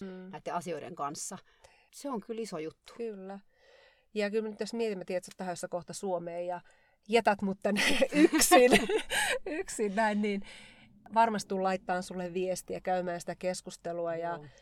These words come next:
Speaker 1: kuten sanoit, varmaan moni muukin ihminen painii niinku saman asian kanssa, että, että on itse ehkä pidemmällä sillä matkalla, mitä muut. Ja ne paineet, mitkä sieltä ympäriltä tulee, niin, niin jos vaan mahdollista, niin kyllä mä suosittelen, että kaikki koittais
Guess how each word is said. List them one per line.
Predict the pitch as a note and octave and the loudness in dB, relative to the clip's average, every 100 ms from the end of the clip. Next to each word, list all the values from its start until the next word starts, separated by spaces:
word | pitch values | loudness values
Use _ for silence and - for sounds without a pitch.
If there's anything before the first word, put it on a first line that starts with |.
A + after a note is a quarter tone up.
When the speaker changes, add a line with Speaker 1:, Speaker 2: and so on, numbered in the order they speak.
| _ _ _ _ - | _ _ _ _ -12
Speaker 1:
kuten | F3 F3 | -8 -6
sanoit, | F#3+ F3+ E3 | -4 -4 -6
varmaan | F3+ F3 E3+ | -6 -6 -4
moni | F3+ F#3 F3+ | -2 -2 -2
muukin | F#3+ F#3+ G3 | -4 -4 -4
ihminen | F#3 E3+ - | -4 -6 -6
painii | E3+ E3+ | -6 -6
niinku | E3 F3+ | -8 -8
saman | - F3+ E3+ | -6 -6 -4
asian | E3+ F3 - F3 E3+ | -4 -4 -4 -6 -6
kanssa, | E3+ F3 - F3 | -8 -8 -6 -6
että, | F3 - F3+ - - _ _ _ | -8 -6 -8 -8 -20 _ _ _
että | F#3 F3 - F3 | -6 -6 -4 -6
on | F3+ | -4
itse | G#3+ - F3 | -6 -2 -4
ehkä | D#3 F3 | -4 -6
pidemmällä | G#3+ G#3 G3 E3+ E3+ F3 | -2 2 2 0 -2 -4
sillä | - E3+ E3+ | -4 -6 -6
matkalla, | F3 - - E3+ F3 | -8 -8 -8 -8 -8
mitä | F3 E3+ | -10 -8
muut. | E3+ F3+ E3+ F#3 F#3+ - _ _ - | -6 -6 -6 -8 -12 -16 _ _ -6
Ja | F3 | -6
ne | E3+ F3+ | -4 -4
paineet, | G#3 A3 G#3 F#3 | -2 0 0 -2
mitkä | E3+ - E3+ | -6 -12 -12
sieltä | E3+ E3 E3+ | -10 -10 -8
ympäriltä | E3+ F3+ E3 E3+ E3 E3 | -6 -6 -8 -10 -12 -12
tulee, | F3+ F3 E3 E3+ | -10 -8 -8 -8
niin, | E3+ E3+ E3+ _ _ _ _ _ | -10 -12 -14 _ _ _ _ _
niin | F3+ F3+ | -10 -6
jos | G3 G3+ - | -6 -6 -6
vaan | F#3 | -8
mahdollista, | F#3 F#3 F3+ F3+ F3+ - | -6 -4 -4 -6 -8 -10
niin | F3 | -12
kyllä | F3 F3 | -10 -10
mä | |
suosittelen, | F3 F#3+ F3+ - E3+ | -8 -8 -8 -8 -10
että | E3+ - | -10 -8
kaikki | F3+ E3+ E3+ | -10 -10 -12
koittais | F3+ E3+ - E3+ E3 - | -10 -10 -10 -10 -10 -14